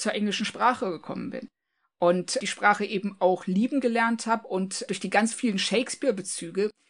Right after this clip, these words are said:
dann auch Shakespeare und darauf folgend auch viel mehr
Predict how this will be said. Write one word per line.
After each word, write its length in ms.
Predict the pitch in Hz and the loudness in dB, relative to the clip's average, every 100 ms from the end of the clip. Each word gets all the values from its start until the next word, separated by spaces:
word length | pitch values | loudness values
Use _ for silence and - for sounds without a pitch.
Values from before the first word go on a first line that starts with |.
| _ | _
dann 260 | 214 202 214 | 4 4 4
auch 340 | 196 190 - | 2 2 -2
Shakespeare 840 | - 202 302 - - 175 190 214 - | -2 2 2 0 -4 -2 -2 -2 0
und 460 | 190 196 190 - - | 0 0 -2 -6 4
darauf 280 | 196 190 185 | 4 4 2
folgend 600 | - 202 214 208 - - | 4 4 4 0 -2 -2
auch 160 | 196 | -2
viel 260 | - - 240 | -4 -2 0
mehr 320 | 220 202 - | 2 2 -2